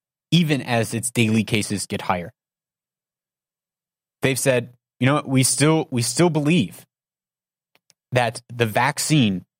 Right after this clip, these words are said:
works. We still believe that it's a good idea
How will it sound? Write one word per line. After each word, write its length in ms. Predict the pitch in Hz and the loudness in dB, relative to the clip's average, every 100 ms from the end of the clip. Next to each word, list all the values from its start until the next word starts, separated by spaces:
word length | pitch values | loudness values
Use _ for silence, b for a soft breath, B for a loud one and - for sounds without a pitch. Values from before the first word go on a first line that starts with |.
| _ | _
works. 400 | - 131 104 - | 0 0 0 -2
We 140 | 127 131 | 0 0
still 240 | - 175 | 2 2
believe 420 | 165 143 202 101 - _ _ | 2 2 0 -2 -6 _ _
that 120 | 131 147 | 0 2
it's 120 | - | 2
a 40 | |
good 160 | 123 160 | 0 0
idea 400 | 127 160 127 | 2 2 0